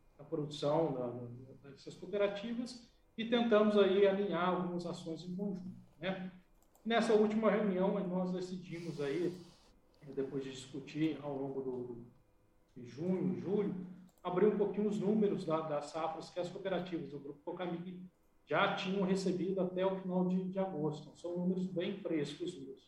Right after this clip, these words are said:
né? Então, só pra contextualizar um pouquinho,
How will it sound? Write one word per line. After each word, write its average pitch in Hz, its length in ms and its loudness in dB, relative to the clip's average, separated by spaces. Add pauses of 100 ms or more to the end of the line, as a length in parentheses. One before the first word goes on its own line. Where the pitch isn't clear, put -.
né? 185 320 -2 (460)
Então, 185 260 -2
só 240 140 0
pra 240 160 2
contextualizar 190 840 4
um 147 40 0
pouquinho, 196 640 -4